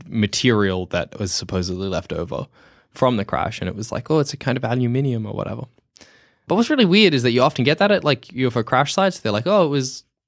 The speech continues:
a form of aluminium that, that was discovered," but you're like, "That's not that alien." <laughs> What?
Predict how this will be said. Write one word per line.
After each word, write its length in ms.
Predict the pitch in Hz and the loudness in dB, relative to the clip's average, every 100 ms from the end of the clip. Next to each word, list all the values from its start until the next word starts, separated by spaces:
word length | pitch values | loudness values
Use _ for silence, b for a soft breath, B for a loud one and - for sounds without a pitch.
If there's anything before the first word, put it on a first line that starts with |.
| _ _ 127 | _ _ -10
a 60 | |
form 260 | - 151 151 | -6 -4 0
of 80 | 143 | 2
aluminium 640 | 139 139 135 160 147 113 | 4 4 2 0 0 0
that, 200 | 110 - | -4 -4
that 200 | 107 - | -2 -2
was 120 | 107 | -6
discovered," 560 | - 113 170 156 113 117 | -4 0 2 2 0 -4
but 120 | 101 | -6
you're 100 | 117 | -4
like, 140 | 120 - _ B B B B | -6 -8 _ B B B B
"That's 120 | 202 | -4
not 120 | 139 85 | -2 -2
that 140 | 82 | -2
alien." 420 | 101 101 127 190 - | -4 -6 -6 -6 -8
<laughs> 400 | - - - - | -18 -16 -8 -2
What? 360 | 254 - - | 0 -2 -10